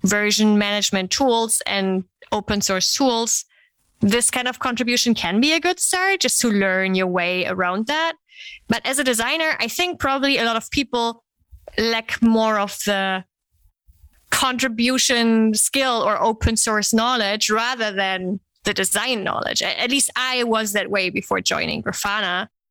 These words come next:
So I had the design skills and it wasn't about trying to learn that. Whereas a lot of engineers moving into open source are doing that to work on their engineering skills. So I'm not really sure because I haven't worked on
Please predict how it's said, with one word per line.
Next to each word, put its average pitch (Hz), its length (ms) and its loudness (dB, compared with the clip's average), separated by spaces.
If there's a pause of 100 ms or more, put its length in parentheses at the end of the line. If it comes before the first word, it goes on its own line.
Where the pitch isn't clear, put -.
So 196 320 0
I 214 100 -4
had 277 240 -2
the 226 60 0
design 214 400 0
skills - 640 -2 (180)
and 233 140 -2
it 240 80 0
wasn't 240 300 2
about 185 280 -2 (200)
trying 220 240 -2
to 220 120 0
learn 175 260 -2
that. 208 440 -4 (520)
Whereas 214 400 0
a 226 60 -2
lot 214 120 0
of 214 120 -6
engineers 214 760 0
moving 214 320 2
into 208 240 0
open 196 300 -2
source 202 540 0
are 208 220 0
doing 208 360 2
that 190 260 -2
to 190 360 0 (240)
work 220 400 0
on 208 220 2
their 190 260 0
engineering 196 520 -2
skills. - 500 -6 (340)
So 208 500 -2 (280)
I'm 349 240 0
not 494 200 2
really 381 240 4
sure 285 240 0
because 240 340 -2
I 226 100 -2
haven't 233 540 0
worked 196 420 -2
on 196 520 -2